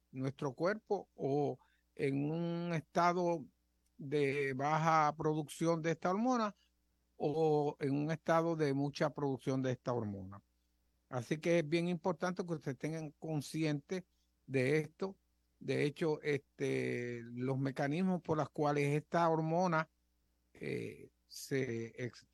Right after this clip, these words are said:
eh, se afecta, eh, pues esto viene, eh, las señales desde el cerebro, donde hay, este, unas glándulas que son las hipófisis y donde se producen las sustancias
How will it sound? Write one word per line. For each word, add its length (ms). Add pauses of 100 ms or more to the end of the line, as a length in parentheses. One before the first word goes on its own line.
(240)
eh, 340
se 140
afecta, 640 (640)
eh, 340
pues 240
esto 300
viene, 420 (380)
eh, 420 (480)
las 260
señales 520
desde 220
el 40
cerebro, 640 (880)
donde 440
hay, 300
este, 300
unas 600
glándulas 880
que 100
son 220
las 180
hipófisis 800 (600)
y 580 (420)
donde 880
se 240
producen 720
las 140
sustancias 1000